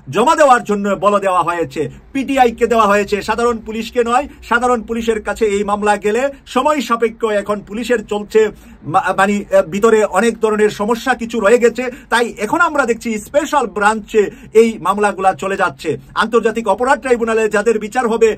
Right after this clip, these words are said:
তাদের সকলের মামলাগুলোই আমরা এখন পিবিআই কে দেওয়া হচ্ছে। পিবিআই বাংলাদেশের একটি, মানে, খুবই প্রশিক্ষিত দল পুলিশের, যেটা খুবই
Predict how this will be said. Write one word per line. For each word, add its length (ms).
তাদের 280
সকলের 640
মামলাগুলোই 680
আমরা 200
এখন 320
পিবিআই 420
কে 200
দেওয়া 320
হচ্ছে। 320
পিবিআই 540
বাংলাদেশের 520
একটি, 380
মানে, 240
খুবই 440
প্রশিক্ষিত 760
দল 380
পুলিশের, 440
যেটা 280
খুবই 360